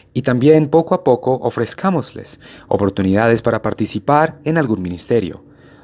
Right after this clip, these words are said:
Durante la semana puedes preguntarles si tienen preguntas sobre el culto o cualquier otra cosa que hayan escuchado o visto. Y luego, tal vez,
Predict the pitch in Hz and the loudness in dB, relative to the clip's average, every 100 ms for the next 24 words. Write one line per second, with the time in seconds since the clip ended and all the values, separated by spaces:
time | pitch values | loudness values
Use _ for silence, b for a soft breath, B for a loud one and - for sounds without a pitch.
0 | b - 98 92 92 85 87 92 120 139 | b 0 0 2 0 0 0 0 0 0
1 | 139 - - 180 214 208 170 143 135 147 | -4 -20 -2 4 4 4 4 4 2 0
2 | 131 123 - - 147 180 202 226 196 143 | 0 -2 -4 -2 2 4 4 4 4 4
3 | 135 143 135 104 92 - 139 139 98 - | 2 0 0 -2 -2 4 4 4 0 -8
4 | B B - 131 131 123 - 147 151 - | B B 0 2 2 0 4 6 6 4
5 | 135 135 117 131 135 113 120 110 107 - | 2 0 -2 0 0 0 -2 0 -2 -4
6 | 95 - 147 123 95 95 147 139 - - | -4 0 2 4 2 2 -2 -4 -8 -10
7 | B B B B B - 104 98 110 151 | B B B B B 0 2 4 4 4
8 | 156 139 147 175 - | 4 4 4 4 0